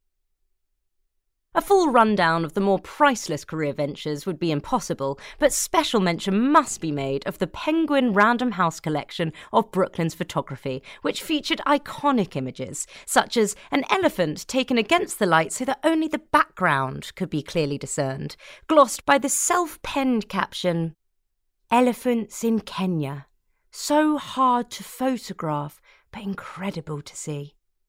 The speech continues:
Or perhaps you prefer the blurred one of a restaurant dinner. I like this picture. It's out of focus, but you can tell there's a lot going on. A launch party at Christie's London would accompany the work's publication.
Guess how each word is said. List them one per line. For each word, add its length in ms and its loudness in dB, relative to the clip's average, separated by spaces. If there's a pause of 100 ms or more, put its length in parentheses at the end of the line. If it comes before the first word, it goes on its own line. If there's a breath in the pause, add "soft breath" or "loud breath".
(540)
Or 100 4
perhaps 640 0
you 40 -6
prefer 400 0
the 120 -2
blurred 680 2
one 280 -4
of 120 -8
a 60 -2
restaurant 580 -2
dinner. 400 -4 (720)
I 140 2
like 320 0
this 180 -12
picture. 580 -12 (440)
It's 400 -10
out 180 -2
of 80 -10
focus, 680 -6
but 100 -10
you 100 -10
can 160 -10
tell 320 -6
there's 160 -10
a 60 -8
lot 320 -10
going 320 -8
on. 300 -8 (680 loud breath)
A 80 4
launch 340 6
party 440 2
at 100 -4
Christie's 480 -4
London 400 0
would 120 0
accompany 500 -2
the 140 -4
work's 340 -2
publication. 800 -6